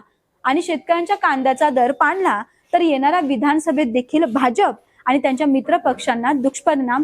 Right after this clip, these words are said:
भोगावे लागतील. स्वाभिमानी शेतकरी संघटना देखील गप्प बसणार नाही. राजू शेट्टींच्या नेतृत्वाखाली आम्ही रस्त्यावर उतरू, असा इशारा संदीप जगताप यांनी यावेळी दिलाय. आता सरकारच्या या निर्णयावर महाराष्ट्र राज्य कांदा उत्पादक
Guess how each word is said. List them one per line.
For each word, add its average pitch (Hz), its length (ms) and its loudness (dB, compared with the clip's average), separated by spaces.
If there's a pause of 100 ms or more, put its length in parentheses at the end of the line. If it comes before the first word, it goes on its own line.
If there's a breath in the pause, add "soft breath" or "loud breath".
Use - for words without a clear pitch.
(140)
भोगावे 226 380 2
लागतील. 247 340 -2 (920 loud breath)
स्वाभिमानी 415 540 2
शेतकरी 370 440 0
संघटना 302 480 2
देखील 370 280 0
गप्प 381 200 0
बसणार 359 320 0
नाही. 277 280 -2 (580 soft breath)
राजू 254 320 2
शेट्टींच्या 320 440 2
नेतृत्वाखाली 311 720 0
आम्ही 339 220 2
रस्त्यावर 370 520 0
उतरू, 285 300 -4
असा 294 300 0
इशारा 269 420 0
संदीप 285 340 0
जगताप 285 440 -2
यांनी 254 220 0
यावेळी 262 280 0
दिलाय. 233 240 0 (640)
आता 403 200 0
सरकारच्या 392 500 2
या 370 200 2
निर्णयावर 285 600 2
महाराष्ट्र 359 640 2
राज्य 269 340 0
कांदा 285 360 0
उत्पादक 302 380 0